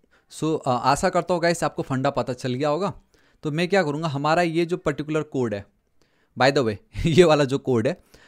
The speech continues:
हमने जब फर्स्ट टाइम डेटा हम फेच कर रहे थे तो देखो ना यहाँ पे already मैंने वही करके रखा हुआ है। If you remember, अ, underscore start equal to zero and, अ, underscore limit equal to three। By default ये हमारा कोड already है। मैं अब क्या करूँगा,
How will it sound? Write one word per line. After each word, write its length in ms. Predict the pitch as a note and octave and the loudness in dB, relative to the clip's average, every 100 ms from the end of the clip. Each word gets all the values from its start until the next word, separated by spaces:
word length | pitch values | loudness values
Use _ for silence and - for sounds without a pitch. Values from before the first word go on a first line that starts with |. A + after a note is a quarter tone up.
| _ | _
हमने 240 | A#2+ C#3+ D3+ | -6 -4 -4
जब 140 | E3+ | -6
फर्स्ट 320 | - D3+ - | -6 -8 -6
टाइम 160 | F#3+ F3 | -6 -4
डेटा 220 | E3 E3+ | -4 -6
हम 80 | E3+ | -8
फेच 300 | - D#3 - | -6 -6 -4
कर 160 | D#3 | -4
रहे 140 | C#3+ C3+ | -2 -2
थे 100 | D#3+ | -4
तो 140 | E3+ | -6
देखो 280 | C#3+ D3+ F3 | -2 -2 -2
ना 100 | E3 | -2
यहाँ 220 | C#3+ A#2+ | -2 0
पे 120 | B2+ | 2
already 320 | D3+ D3 D#3 D#3 | 2 2 2 0
मैंने 160 | D#3 | -2
वही 220 | D3 D3+ | 0 0
करके 320 | F#3 E3 B2 A2 | 0 -2 -2 -4
रखा 200 | - F#2+ | -4 -8
हुआ 120 | F#2 | -10
है। 60 | - _ _ - C3+ | -14 _ _ -12 -4
If 80 | |
you 80 | D#3 | -2
remember, 340 | C#3 B2+ C#3+ G3 - _ _ - | 0 0 0 -4 -10 _ _ -6
अ, 200 | A#2+ B2+ | -2 0
underscore 420 | D3 D3+ - D3 | 0 0 -2 -2
start 380 | - - D3+ E3 | -2 0 0 0
equal 300 | D3 D3 B2 C3 | -4 -2 0 -2
to 80 | G#2+ | -2
zero 320 | A2+ B2+ G#3+ - _ _ - | 0 0 -2 -6 _ _ -6
and, 240 | B2+ B2+ B2 | -2 0 0
अ, 160 | A#2 | 0
underscore 400 | B2+ C#3 - D3 | 0 -2 -4 -2
limit 320 | C3 D3 G3 C#3 | -2 -2 -2 -4
equal 280 | - A#2+ | -4 -4
to 100 | C3+ | -4
three। 240 | - - G2 _ - | -4 -6 -6 _ -2
By 140 | A#2+ D3 | 0 0
default 380 | D3+ F3+ E3+ | 0 -4 -2
ये 100 | D#3+ | -2
हमारा 300 | E3 D3+ D#3+ | -2 0 -2
कोड 400 | D#3 - D3 D3 C#3 | -2 -4 -2 -2 0
already 380 | C#3 C3+ C3+ D#3 | 0 2 2 0
है। 180 | D3+ G#3+ - - _ _ B2+ | -2 -6 -12 -20 _ _ -4
मैं 180 | D#3 | 0
अब 160 | G#3+ G#3 | 0 0
क्या 120 | G3 F#3 | 0 2
करूँगा, 420 | E3+ B2 A#2+ | 0 0 -2